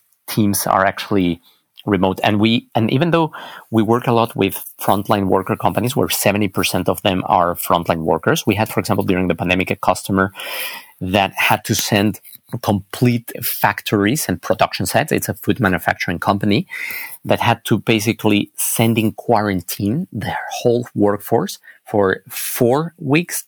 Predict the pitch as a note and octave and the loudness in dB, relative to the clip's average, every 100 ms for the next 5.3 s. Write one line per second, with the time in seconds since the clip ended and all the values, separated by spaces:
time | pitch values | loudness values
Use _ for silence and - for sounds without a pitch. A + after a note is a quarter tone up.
0 | - G#2 - - G2 - - E2+ - - | -8 -6 -4 -2 -2 -2 -6 -10 -10 -16
1 | _ - - - - - A2 - A2 B2 | _ -14 -12 -14 -10 -2 -2 0 2 2
2 | D#3+ C3 C3 C#3 A2 G2 - - B2+ A#2+ | 2 2 2 2 0 -2 -2 0 0 2
3 | G#2 G2+ - B2 A2+ G#2 F#2+ F#2+ - A#2+ | 0 0 -2 -2 0 -2 0 -4 0 -2
4 | - G#2+ F#2 F#2 A#2+ - G2+ - A2+ - | 2 2 2 2 0 -2 -2 0 -2 0
5 | G#2+ G#2 - | 0 0 -4